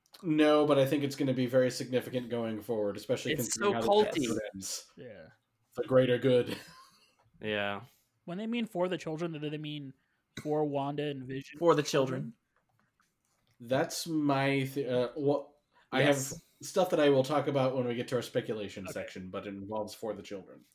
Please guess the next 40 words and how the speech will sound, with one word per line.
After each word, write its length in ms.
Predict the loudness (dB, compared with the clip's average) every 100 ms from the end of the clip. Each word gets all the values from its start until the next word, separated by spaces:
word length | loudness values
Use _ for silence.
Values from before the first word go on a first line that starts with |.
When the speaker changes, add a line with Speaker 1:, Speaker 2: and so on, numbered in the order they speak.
| _ _ -20 -20 0
Speaker 3:
Vision 340 | 2 4 2
meets 240 | 0 0
with 120 | -2 -2
the 60 |
neighborhood 380 | -2 -2 0 -2
watch 240 | -2 -6
Speaker 4:
For 160 | 0 0
the 60 | 0
Speaker 3:
and 80 | 0
proves 200 | -2 -2
to 20 |
Speaker 4:
children. 140 | -4
Speaker 3:
be 80 | -6
taking 400 | -6 -6 -6 -6
the 100 | -6
entire 420 | -6 -6 -2 -2
concept 560 | -2 -8 -8 -6 -8 -8
far 320 | -4 -2 -2 -4
more 160 | -6
seriously 640 | -6 -6 -6 -4 -6 -6 -8
than 140 | -8
the 140 | -8
others. 480 | -8 -8 -12 -14 -20 _ _ _ _ _ _ _ 2
This 180 | 2 4
is 160 | 0
when 460 | 0 0 0 -2 -6 _ _ _
he 180 | -4 -2
says 360 | 2 2 2 0
that 100 | -4
Herb 320 | -2 0 -2
is 100 | -6
a 60 |
communist, 840 | -6 -6 -6 -6 -6 -8 -12 -16 -20 _ _ _ -8
and 120 | -4
everyone 280 | -2 -2 -2
just 200 | -4 -6
kinda 240 | -4 -4
laughs. 640 | -6 -8 -8 -8 -8 -10 0 4
Speaker 4:
Yes. 220 | 6 4 4
Speaker 2:
Norm. 380 | 4 4 4